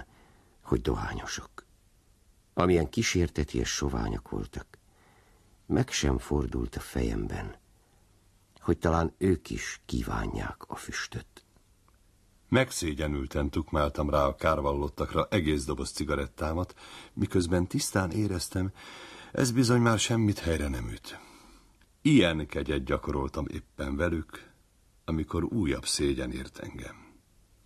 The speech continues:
Speaker 2: A díszes dobozban, amelyet engesztelésképpen nagylelkűnek szánt szerény mosollyal nyújtottam át,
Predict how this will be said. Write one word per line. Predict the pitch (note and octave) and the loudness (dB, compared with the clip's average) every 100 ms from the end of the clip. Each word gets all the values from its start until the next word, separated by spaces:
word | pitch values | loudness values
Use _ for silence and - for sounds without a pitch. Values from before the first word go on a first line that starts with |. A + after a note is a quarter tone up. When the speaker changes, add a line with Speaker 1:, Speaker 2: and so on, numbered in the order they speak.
| _ _ _ - | _ _ _ -2
Speaker 2:
A | F2 | 2
díszes | D#3+ D#3+ - E2 C#2 | 4 4 4 2 2
dobozban, | F2 F#2+ D#2+ D2 C2+ F2 F#2+ G2 - - - | -2 0 -2 -2 0 2 2 -4 -12 -20 -14
amelyet | - D#2 D2+ D2 - | -2 2 4 2 2
engesztelésképpen | G#2 E2+ D#2+ - C#2+ C#2 - - D2+ - - D#2 D2 - - - | 2 2 0 -2 -2 -4 -4 -6 -6 -8 -8 -6 -6 -10 -18 0
nagylelkűnek | F#2 E2+ E2 D#2 - D#2+ D2+ - | 2 4 4 2 0 -2 -2 -2
szánt | - D#2+ D#2+ | 0 2 2
szerény | D2+ - D#2+ D#2 D2 | 0 0 2 2 2
mosollyal | C#2+ - D#2+ E2 E2 | -2 -2 0 0 0
nyújtottam | E2 D2+ D2 - B1+ | -2 -4 -8 -6 -10
át, | - E2 D#2+ - - | -6 -6 -6 -10 -18